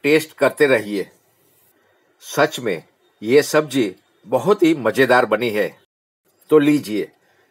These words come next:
गुजराती स्टाइल में बनी ग्रीन बीन्स की ग्रेवी से लिपटी हुई मज़ेदार सब्जी तैयार है। बारीक कटा हुआ हरा धनिया डालेंगे और डालेंगे grated coconut।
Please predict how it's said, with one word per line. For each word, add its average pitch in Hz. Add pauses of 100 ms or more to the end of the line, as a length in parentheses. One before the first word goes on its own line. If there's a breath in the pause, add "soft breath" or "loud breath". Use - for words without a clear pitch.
(140)
गुजराती 139
स्टाइल 135
में 147
बनी 151 (240)
ग्रीन 175
बीन्स 123
की 180 (460)
ग्रेवी 139
से 185
लिपटी 135
हुई 139 (440)
मज़ेदार 147
सब्जी 151 (180)
तैयार 120
है। 90 (1400)
बारीक 123
कटा 113
हुआ 127 (160)
हरा 127
धनिया 131
डालेंगे 101 (1600)
और 110
डालेंगे 120 (460)
grated 127
coconut। 113